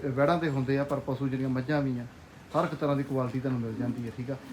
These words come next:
ਅੱਜ ਇਸ ਵੀਡੀਓ ਦੇ ਵਿੱਚ ਆਪਾਂ ਤੁਹਾਨੂੰ ਦੋ ਤਾਂ ਐਚ ਐਫ ਵਹਿੜਾਂ ਦਿਖਾ ਦਾਂਗੇ, ਇੱਕ ਐਚ ਐਫ ਕ੍ਰਾਸ ਤੇ ਇੱਕ ਪਿਓਰ ਜਿਹੜੀ ਐਚ ਐਫ ਦੋਂਦੀ ਵੱਛੀ ਆ, ਠੀਕ ਆ ਜੀ, ਪਹਿਲਾ ਸੂਆ ਸੂਗੀ, ਉਹ ਦਿਖਾ ਦਾਂਗੇ।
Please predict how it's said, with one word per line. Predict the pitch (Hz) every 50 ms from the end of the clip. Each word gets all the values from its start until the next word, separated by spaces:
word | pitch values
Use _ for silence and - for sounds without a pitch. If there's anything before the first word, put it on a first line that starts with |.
| 135 131 139 135 131
ਅੱਜ | 143 143
ਇਸ | 180 180 165
ਵੀਡੀਓ | 156 165 170 190 196 208
ਦੇ | 196 190
ਵਿੱਚ | 170 160 156 143 -
ਆਪਾਂ | 165 160 - 170
ਤੁਹਾਨੂੰ | 160 165 156 165 156
ਦੋ | 135 143 139 139 151
ਤਾਂ | 147 165 160 156 151
ਐਚ | - 143 131 123 -
ਐਫ | 151 139
ਵਹਿੜਾਂ | 139 139 131 139 143 151
ਦਿਖਾ | 139 139 127 131
ਦਾਂਗੇ, | 120 135 139 135 139
ਇੱਕ | 135 127 - 147 147 143 135 131 - - - - -
ਐਚ | 139 139 135 -
ਐਫ | 156 139 -
ਕ੍ਰਾਸ | - 151 139 135 139 143 135 143
ਤੇ | 135
ਇੱਕ | 147 - -
ਪਿਓਰ | 143 - 170 180 190 185
ਜਿਹੜੀ | 160 156 147 143
ਐਚ | 143 139 139 -
ਐਫ | 143 139 139 147 143 139 - - - - - - -
ਦੋਂਦੀ | 139 127 156 151 151 139 156 156
ਵੱਛੀ | 139 147 143 - - 139 131
ਆ, | 127
ਠੀਕ | 120 - 139 131
ਆ | 151
ਜੀ, | 147 151
ਪਹਿਲਾ | 147 151 147 156 165 151
ਸੂਆ | 131 139 135 139
ਸੂਗੀ, | 123 135 135 135 139 147
ਉਹ | 151 170
ਦਿਖਾ | 170 175 151 147 139
ਦਾਂਗੇ। | 135 143 147 147 151